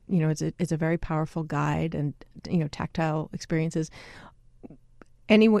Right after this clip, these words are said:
anytime we can circle back to those kind of very basic elemental ways that as a, as an animal we respond, I think is, is really grounding.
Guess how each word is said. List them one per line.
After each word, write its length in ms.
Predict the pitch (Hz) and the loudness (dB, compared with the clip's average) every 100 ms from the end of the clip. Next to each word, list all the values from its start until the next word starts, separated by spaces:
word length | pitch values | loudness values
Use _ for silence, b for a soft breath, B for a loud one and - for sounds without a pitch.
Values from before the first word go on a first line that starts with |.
| - | 6
anytime 440 | 208 226 208 190 | 6 6 6 4
we 80 | 175 | 4
can 180 | - 160 | 2 0
circle 360 | - 170 165 | 0 -2 -2
back 360 | 156 165 160 - | -2 0 0 -2
to 180 | - 165 | -4 0
those 240 | 165 165 | 0 0
kind 180 | - 170 | -2 -2
of 60 | 156 | 0
very 240 | 175 175 | 0 0
basic 520 | 160 165 - 170 - - | 0 -4 -2 -6 -6 -4
elemental 800 | 170 165 170 170 - 170 156 - b b b - | 0 2 0 0 -2 -4 -4 -8 b b b -4
ways 380 | 170 165 160 | 2 2 2
that 180 | - 143 - | 0 -2 0
as 180 | 160 | 0
a, 180 | 160 151 - - | 0 -2 -6 -6
as 240 | - 170 | 0 2
an 120 | 160 | 2
animal 560 | - 165 165 156 - 160 | 2 2 2 0 0 0
we 180 | 160 170 | -2 -2
respond, 800 | 147 151 - 170 165 147 170 180 | -2 -4 -2 0 2 0 -2 -2
I 80 | 170 | -4
think 260 | 165 170 156 | -2 -4 -4
is, 320 | 156 - - - - - - | -6 -6 -10 -16 -20 -10 -6
is 200 | 156 151 | -6 -4
really 180 | 151 | -8
grounding. 460 | - 139 165 160 165 | -6 -4 -4 -4 -8